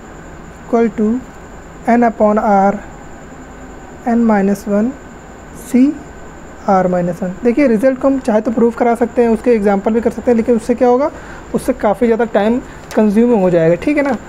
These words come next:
तो इसलिए मैं आपको ये इसलिए बता रहा हूँ कि आप इसको घर में खुद कर सकते हैं। मैं आपको रिजल्ट बता दूँगा तो आप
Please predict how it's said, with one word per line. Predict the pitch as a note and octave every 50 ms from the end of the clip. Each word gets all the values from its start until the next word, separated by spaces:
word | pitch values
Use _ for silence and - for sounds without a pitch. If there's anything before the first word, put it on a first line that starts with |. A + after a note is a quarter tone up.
| - - - - -
तो | C#4+
इसलिए | - - - - B3+ C4 C4
मैं | C4
आपको | B3 B3 B3 - C#4 A#3+ - - -
ये | B3+ G3+ A#3+ B3
इसलिए | A#3+ - - A#3+ C4
बता | A3 A3 - G#3+ G#3+
रहा | G#3+ A3+
हूँ | B3
कि | - C#4+ B3+
आप | - A3 A3 A3
इसको | A#3 A3 - C4
घर | G3 G3+ G#3
में | G#3+ B3 B3
खुद | - A#3+ -
कर | - G#3+ F3
सकते | - G3 - A3+
हैं। | G#3+ A#3
मैं | C4
आपको | C4+ C4+ - C#4+
रिजल्ट | B3 G#3+ G#3+ B3+ C4 B3+
बता | C#4+ B3+ C#4 D4+
दूँगा | - D#4+ D#4 D#4 D4+
तो | D4+ D4 - -
आप | G#3+ A3 A#3+ -